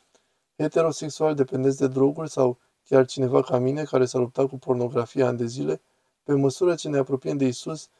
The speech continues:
și experimentăm dragostea și harul Său perfect, începem să ne transformăm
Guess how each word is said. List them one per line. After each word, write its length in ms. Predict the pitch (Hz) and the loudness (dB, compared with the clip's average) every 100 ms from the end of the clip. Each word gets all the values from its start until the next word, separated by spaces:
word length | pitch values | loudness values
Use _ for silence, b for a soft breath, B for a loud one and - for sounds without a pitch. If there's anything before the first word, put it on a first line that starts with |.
| _ | _
și 160 | - 147 | -6 -2
experimentăm 640 | 127 - 135 139 160 143 | -2 0 0 0 -2 -4
dragostea 640 | 151 151 139 135 - 131 | -4 -2 2 0 0 -2
și 180 | 127 131 | -2 -6
harul 280 | - 143 131 | -2 2 2
Său 200 | - 139 | 0 -4
perfect, 480 | 135 123 - 147 - _ _ _ - | -2 -2 -2 -4 -6 _ _ _ -8
începem 440 | 143 127 156 170 | -6 -4 -2 -4
să 160 | 147 143 | -2 -4
ne 60 | |
transformăm 760 | 127 135 123 135 120 131 156 | 0 0 -2 -4 -2 -2 -4